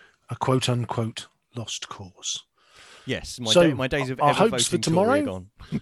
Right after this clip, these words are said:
Speaker 2: <laughs>
Speaker 1: have got to be a massive, massive England win tonight. Nothing, nothing nip and tuck.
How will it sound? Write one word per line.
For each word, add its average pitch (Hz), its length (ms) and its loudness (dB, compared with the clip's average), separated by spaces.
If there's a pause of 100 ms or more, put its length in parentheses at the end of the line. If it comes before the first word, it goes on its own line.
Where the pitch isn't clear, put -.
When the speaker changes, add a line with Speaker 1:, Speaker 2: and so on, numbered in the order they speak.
Speaker 2:
<laughs> - 60 -16
Speaker 1:
have 123 160 -8
got 170 220 0
to 135 100 -6
be 196 460 2 (220)
a - 60 -12
massive, 156 760 -2 (480)
massive 143 580 -2
England 127 440 2
win 127 180 2
tonight. 151 440 -2 (760)
Nothing, 160 480 4 (800)
nothing 147 380 2 (580)
nip 151 360 4
and 135 220 2
tuck. - 480 0